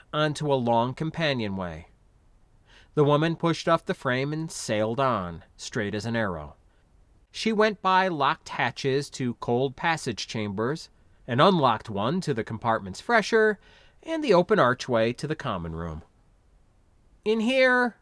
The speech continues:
Mister Dos Santos called, and she grabbed a handhold to stop and turn around. "Sorry," she said as she entered what amounted to the living room for waking passengers.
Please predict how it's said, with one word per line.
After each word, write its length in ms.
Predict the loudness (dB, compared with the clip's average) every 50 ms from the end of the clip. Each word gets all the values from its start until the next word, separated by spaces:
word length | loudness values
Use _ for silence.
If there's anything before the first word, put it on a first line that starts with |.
| _ _ -8
Mister 260 | -6 -6 -4 -2 -2
Dos 160 | -2 -2 -2
Santos 420 | -2 -4 -4 -4 -4 -6 -6 -6
called, 420 | -8 -4 -2 0 0 0 0 -2 -6 _ _ _ _ _ _ _ _ -6
and 140 | -6 -4 -2
she 100 | -4 -4
grabbed 400 | -2 2 4 4 4 4 2 0
a 60 | -2
handhold 600 | 0 0 -2 -2 -2 -2 -2 -2 -2 -2 -4 -6 -8
to 80 | -10
stop 460 | -10 -8 -6 -4 -4 -4 -4 -6 -8 -8
and 180 | -8 -8 -8
turn 240 | -8 -8 -8 -8 -6
around. 460 | -4 -4 -4 -4 -4 -6 -12 -16 -20 _ _ _ _ _ _ _ _ _ _ _ _ _ _ _ _ _ _ _ -16
"Sorry," 640 | -6 2 4 4 4 4 4 2 0 -2 -6 _ _ _ _
she 240 | -16 -10 -6 -6 -6
said 340 | -4 -2 -2 -2 -2 -2 -2
as 100 | -4 -6
she 220 | -6 -4 -2 -2
entered 380 | -2 -2 0 -2 -2 -2 -2 -2
what 200 | 0 0 2 2
amounted 480 | 2 2 2 2 2 0 -2 -4 -4 -4
to 80 | -6
the 100 | -6 -4
living 360 | -2 -2 -2 0 0 -2 -4
room 280 | -2 -2 -2 -2 -2 -4
for 320 | -6 -4 -4 -2 -2 -2
waking 420 | -4 -4 -4 -6 -6 -8 -8 -10 -8
passengers. 760 | -6 -4 -4 -4 -6 -8 -10 -8 -6 -6 -6 -6 -8 -10